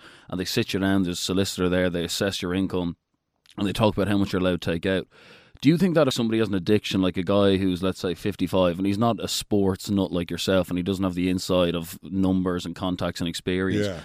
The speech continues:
Speaker 1: and he just is an, an addict, and he has two daughters he has to feed and pay their school fees, and he's allowed to get sixty grand from his bank and go to a bookies,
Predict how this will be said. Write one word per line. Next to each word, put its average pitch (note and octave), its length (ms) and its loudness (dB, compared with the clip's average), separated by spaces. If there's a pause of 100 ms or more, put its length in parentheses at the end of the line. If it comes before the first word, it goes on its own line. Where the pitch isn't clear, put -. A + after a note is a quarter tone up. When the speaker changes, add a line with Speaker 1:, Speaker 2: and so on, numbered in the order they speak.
Speaker 1:
and G2+ 140 2
he G#2 40 4
just B2 220 2
is A#2 140 0
an, G#2 120 0 (140)
an G2 140 2
addict, A2+ 360 2 (300)
and - 100 -4
he G#2+ 60 0
has F#2+ 80 -4
two C3+ 200 4
daughters A2+ 420 4
he G#2 80 2
has G2 120 0
to F#2+ 60 -6
feed F#2+ 320 2
and E2 80 -2
pay F#2+ 180 4
their F2 120 0
school F#2 280 2
fees, E2+ 300 -2
and G2 140 -6
he's G#2+ 140 0
allowed G#2 340 4
to F#2+ 80 -6
get F#2 160 -4
sixty - 340 -6
grand F#2+ 300 0
from F#2+ 100 -4
his F2 140 -2
bank F#2+ 280 2
and F2 120 -2
go F2+ 160 2
to - 80 -2
a E2+ 40 2
bookies, E2+ 460 -2